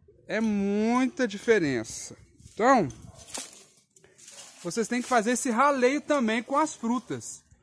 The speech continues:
Então, quando você tiver um pé que esteja as frutas com algumas pequenas, outras grandes, você tem que tirar as pequenas, pra que o pé continue desenvolvendo. Tá, galera?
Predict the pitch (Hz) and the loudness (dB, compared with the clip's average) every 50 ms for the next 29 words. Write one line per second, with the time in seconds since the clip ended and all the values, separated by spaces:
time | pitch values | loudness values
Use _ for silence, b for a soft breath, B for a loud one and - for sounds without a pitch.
0 | _ _ - _ - - - _ _ - 226 240 220 - 269 302 339 370 359 311 | _ _ -20 _ -20 -20 -20 _ _ -8 -8 -8 -8 -6 -4 -4 -4 -4 -4 -4
1 | 302 294 - - 277 - - 254 220 160 160 180 175 170 165 170 180 190 175 - | -2 -2 -2 -4 -6 -6 -6 -8 -6 -4 -2 0 2 2 2 0 -2 -4 -8 -8
2 | _ - 151 147 131 120 - - _ _ _ _ _ - - - - - - - | _ -4 -4 -4 -4 -6 -10 -16 _ _ _ _ _ -20 -20 -20 -20 -20 -16 -16
3 | - - - 180 170 - - - 180 180 175 160 175 180 165 156 147 135 123 - | -14 -12 -8 -8 -8 -8 -6 -2 -2 -2 -2 0 0 -2 0 0 0 -2 -4 -4
4 | - 151 151 147 - - - 165 156 160 156 156 - 165 151 139 135 123 113 - | -2 -2 -2 -2 -6 -10 -8 -4 -2 -2 -2 -2 0 0 2 2 2 0 -2 -4
5 | - - - - - - _ _ _ _ _ - - - - - - - 180 180 | -8 -10 -10 -12 -16 -20 _ _ _ _ _ -12 -10 -10 -8 -8 -6 0 2 2
6 | 175 160 165 190 180 170 - - - 147 - - - 170 196 220 254 277 269 262 | 2 2 2 0 0 0 0 -2 -4 -4 -4 -4 -4 -2 0 0 2 2 2 2
7 | 240 214 196 175 160 151 135 120 - - - - _ _ 175 180 190 190 - 190 | 2 0 2 2 2 2 0 -2 -6 -10 -16 -18 _ _ -2 -2 -2 -2 -2 -4
8 | 170 139 - - 151 151 185 233 294 302 254 170 127 131 123 - - - - _ | -4 -4 -6 -6 -4 -2 0 2 2 2 0 -2 -6 -10 -14 -16 -18 -20 -20 _
9 | _ _ _ _ _ _ _ _ _ _ _ _ _ _ _ - 175 185 - 254 | _ _ _ _ _ _ _ _ _ _ _ _ _ _ _ -12 -12 -10 -8 -10
10 | 214 - 269 269 240 - - 277 254 240 233 240 226 - - - 285 - - 247 | -6 -6 -6 -6 -6 -4 -6 -2 0 2 2 2 0 -2 -10 -16 -14 -10 -8 -6
11 | 233 220 185 147 123 - - _ _ _ _ _ 190 196 208 202 - - 240 254 | -6 -6 -6 -8 -10 -10 -18 _ _ _ _ _ -4 -4 -4 -4 -6 -8 -6 -6
12 | 269 - _ _ 202 196 214 240 - - 262 240 - - 240 214 214 233 233 196 | -6 -8 _ _ -2 -2 -2 -2 -4 -6 -8 -8 -6 -6 -6 -4 -2 -4 -4 -2
13 | 190 247 247 208 233 277 320 285 269 240 226 196 180 156 123 117 - - _ _ | -2 -2 -2 0 0 -2 0 0 0 0 0 0 0 -2 -6 -10 -14 -20 _ _
14 | - - _ _ _ _ _ _ _ _ _ _ - - - - - _ - 135 | -20 -20 _ _ _ _ _ _ _ _ _ _ -20 -20 -20 -20 -20 _ -4 -2
15 | 175 220 220 202 160 135 123 113 101 - | -2 0 2 0 0 0 -2 -6 -6 -10